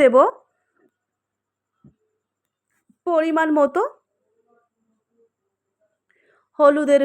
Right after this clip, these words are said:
গুঁড়ো, আর এখানে দিয়ে দেবো আমি লঙ্কার গুঁড়ো।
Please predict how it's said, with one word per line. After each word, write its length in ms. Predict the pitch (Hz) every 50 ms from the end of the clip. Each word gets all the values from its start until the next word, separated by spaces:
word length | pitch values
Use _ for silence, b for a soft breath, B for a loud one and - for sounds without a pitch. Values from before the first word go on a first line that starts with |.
| 247 240
গুঁড়ো, 220 | 262 262 285 359 539 587 _ _ _ _ _ _ _ _ _ _ _ _ _ _ _ _ _ _ _ _ _ _ _ _ _ _ _ _ _ _ _ _ _ _ _ _ _ _ _ _ _ _ -
আর 200 | 233 233 226 220 226 226
এখানে 220 | - 247 247 247 233 247
দিয়ে 140 | 254 302 311
দেবো 140 | 320 294 285 269 262
আমি 120 | 302 381 554 - _ _ _ _ _ _ _ _ _ - _ _ _ _ _ _ _ _ _ _ _ _ _ _ _ _ _ _ _ _ _ _ _ _ _ _ _ _ _ _ _ _ _ _ _ _ _ _ _ -
লঙ্কার 500 | 277 277 285 277 277 277 277 311 302 294 - -
গুঁড়ো। 240 | 214 190 175 160